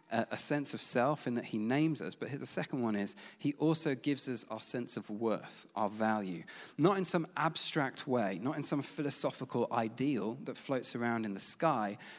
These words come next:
but when he says, "I lay down my life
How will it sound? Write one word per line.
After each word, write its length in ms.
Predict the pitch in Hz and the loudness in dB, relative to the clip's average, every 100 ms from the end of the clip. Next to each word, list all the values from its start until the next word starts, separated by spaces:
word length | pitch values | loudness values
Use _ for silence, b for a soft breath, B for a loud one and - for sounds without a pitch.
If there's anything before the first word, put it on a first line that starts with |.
| B | B
but 140 | 143 | -2
when 180 | 139 143 | 2 2
he 140 | 135 143 | 0 0
says, 540 | - 139 131 127 - B B | 0 0 0 -2 -4 B B
"I 140 | 120 117 | 0 2
lay 320 | 117 135 143 | 4 4 2
down 460 | 131 123 120 113 104 | 0 -2 -2 -4 -8
my 220 | 107 104 | -4 -2
life 520 | 98 104 98 92 - | 0 0 -2 -4 -10